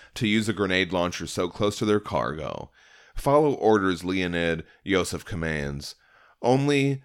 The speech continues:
prepare yourself," <laughs> Leonid says. And so he shoots a grenade launcher. There's this massive boom. And so he was effective in destroying all those creatures. Yosef calls Leonid a good soldier. And from inside the vehicle,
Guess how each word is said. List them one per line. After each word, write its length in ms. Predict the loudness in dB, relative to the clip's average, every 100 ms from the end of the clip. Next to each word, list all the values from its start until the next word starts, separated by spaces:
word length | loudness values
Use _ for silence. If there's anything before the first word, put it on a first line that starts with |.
| _
prepare 480 | 0 0 0 2 2
yourself," 640 | 2 0 -2 -2 -2 -2 -4
<laughs> 0 |
Leonid 460 | -2 -2 -2 -4
says. 680 | -6 -4 -4 -2 -4 -8 -14 _ -20 -12 -6
And 120 | -2
so 160 | -2
he 140 | 0 -2
shoots 380 | 0 0 2 0
a 60 |
grenade 420 | 0 2 4 2
launcher. 760 | 2 0 0 -2 -2 0 0 -4 -20 -6
There's 220 | 0 0
this 200 | 0 -2
massive 680 | 2 4 4 2 -6 -8 0
boom. 760 | 4 6 6 2 2 0 -4 -8 _
And 280 | 0 2 0
so 420 | 2 4 4 4
he 160 | 0 2
was 180 | 2 2
effective 480 | 0 -2 -2 -4 -6
in 140 | -4
destroying 480 | -6 -4 -2 -2 0
all 140 | -2
those 200 | -2 -6
creatures. 1000 | -8 -6 -6 -4 -6 -6 -8 -12 -14 -16 _ _
Yosef 420 | 4 4 4 0
calls 360 | 4 4 4 4
Leonid 420 | 2 2 0 2
a 80 | 0
good 300 | -2 -8 -6
soldier. 720 | -6 -4 -6 -8 -10 -12 -14 _ _ _ _ _
And 200 | -4 -4
from 240 | -2 0 0
inside 520 | -2 0 2 2 2
the 80 | -2
vehicle, 760 | 2 2 0 0 -2 -2 -6